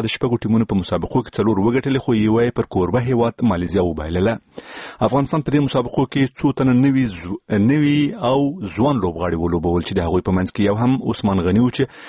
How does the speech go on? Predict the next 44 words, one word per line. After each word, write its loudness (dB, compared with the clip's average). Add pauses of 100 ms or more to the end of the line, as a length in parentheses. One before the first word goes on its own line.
(240)
د 0
ټول 2 (120)
تورنمنت 2 (140)
غوره 0 (120)
بیټسمن -2 (160)
وپیژندل -2
شو. 2 (500)
د 4
افغانستان 0
د -4
کرکټ -2
بورډ 2
د -2
رسنیو 2
د -4
څانګې 0
مشر 0
او 2
ویان 2
فرید -2
هوتک -2
وایي 4
چې -2 (420)
نن 4
مازدیګر 0
پنځه 0
نیمې 2
بجې 2
به 2
د 0
افغانستان -4 (140)
ټیم 2 (100)
د -2
اتلولۍ 0
له 0
جام 2
سره -4
د -4
کابل 2
نړیوال 2
هوایي 0
ډګر -2
ته -2
راورسیږي. 0